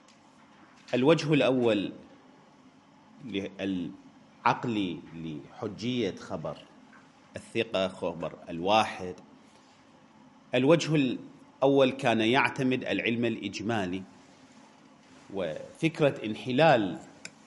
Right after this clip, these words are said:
العلم الإجمالي الكبير بعلم إجمالي صغير. <clears throat> أخبار الآحاد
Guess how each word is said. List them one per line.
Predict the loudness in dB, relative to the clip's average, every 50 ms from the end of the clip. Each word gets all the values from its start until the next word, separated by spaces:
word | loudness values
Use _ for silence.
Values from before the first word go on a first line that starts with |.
| -8 -6
العلم | -4 -2 0 0 0 0 0 -2
الإجمالي | -4 -6 -6 -6 -6 -6 -6 -4 -2 -2 0 0 -2 -4 -4 -4 -4
الكبير | -4 -6 -6 -6 -6 -4 -2 0 0 0 0 -2 -2
بعلم | -4 -4 -2 -2 -2 -2 -2 -4 -4 -6 -8
إجمالي | -12 -10 -8 -6 -6 -4 -4 -4 -4 -4 -4 -4 -6
صغير. | -8 -12 -16 -18 -20 -20 -20 -20 -20 -20 -20 -20 -20 _ _ _ _ -20 -20 _ -20 -20 -20 -20 -20 -20 -20 -20 -20 -20 -20 -20 -20 _ _ _ _ -16 _ 0
<clears throat> | 2 2 2 2 0 -4 -8 -10 -14 -18 -20 -20 -20 -20 -20 -20 -20 -20 -20 _ -20 -20 _ -20 -20 -20 _ -20 -20 -20 -20 -20 -20 -20 _ _ _ -20 _ _ _ _ -20 -20 -20 -20 _ -20 -20 -20 -20 -20 -20 -20 -20 -20 -20 _ -20 -20 _ -20 -20 -20 -20 -20 -20 -20 -20 -20 -20 -20 -20 -20 _ -20 _ -20 _ -20 -20 _ -20 -20 -20 _ -20 -20 -20 -20 -20 -20 -20 -20 _ _ -20 -20 -4 -4
أخبار | -4 -4 0 4 6 6 6 6 6
الآحاد | 4 4 4 2 2 2 0 -2 0 2 2 0 0 -4